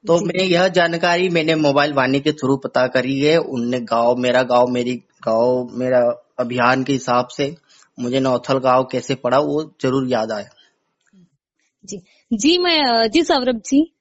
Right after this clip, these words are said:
Speaker 2: मैं आपसे यह भी जानना चाहूंगी कि वर्तमान में जिस तरह से लोग गांव के शहर की ओर,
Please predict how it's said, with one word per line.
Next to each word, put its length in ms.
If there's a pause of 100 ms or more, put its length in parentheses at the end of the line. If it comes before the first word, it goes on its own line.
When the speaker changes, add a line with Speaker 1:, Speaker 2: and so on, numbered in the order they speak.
Speaker 2:
मैं 140
आपसे 360
यह 220
भी 160
जानना 300
चाहूंगी 380
कि 120
वर्तमान 600
में 280
जिस 320
तरह 300
से 320
लोग 380 (420)
गांव 360
के 120
शहर 360
की 320
ओर, 300